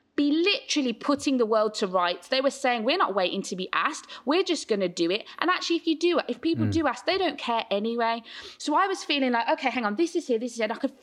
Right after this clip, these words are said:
Speaker 1: feel this, like, institutional divide between,
Speaker 2: Mm.
Speaker 1: between kind of people that ran the city and the people that kind of,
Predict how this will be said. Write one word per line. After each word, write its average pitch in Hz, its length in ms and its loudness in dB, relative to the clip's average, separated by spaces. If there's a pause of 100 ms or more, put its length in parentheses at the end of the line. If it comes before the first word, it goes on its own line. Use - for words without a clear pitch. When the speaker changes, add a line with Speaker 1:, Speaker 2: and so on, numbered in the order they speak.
Speaker 1:
feel 349 240 4
this, 208 180 -4
like, 196 140 -2 (420)
institutional 285 840 0
divide 208 720 0
between, 240 520 -2 (720)
Speaker 2:
Mm. 120 100 2
Speaker 1:
between 247 320 2
kind 240 160 0
of 233 100 -4
people 254 300 0
that 214 340 0
ran 226 260 4
the 277 60 4
city 190 600 -2
and 220 100 2
the 226 40 -2
people 262 300 0
that 240 260 -2 (840)
kind 233 160 2
of, 208 140 -2